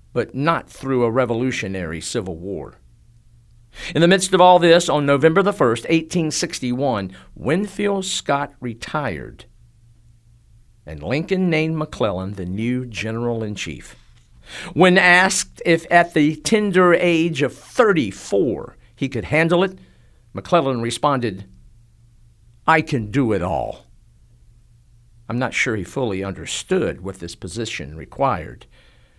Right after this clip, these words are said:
He would have to be away from the army, a world he knew so well.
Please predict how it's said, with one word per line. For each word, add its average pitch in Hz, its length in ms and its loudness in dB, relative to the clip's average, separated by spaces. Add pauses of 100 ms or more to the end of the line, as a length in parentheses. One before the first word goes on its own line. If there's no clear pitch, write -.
He 139 120 -2
would 147 100 4
have 143 140 2
to 147 60 0
be 127 120 0
away 139 400 4
from 82 180 -8
the 80 140 -8
army, 73 340 -14 (800)
a 127 60 0
world 123 380 2
he 117 120 -6
knew 104 240 -4
so 82 280 -4
well. 82 560 -4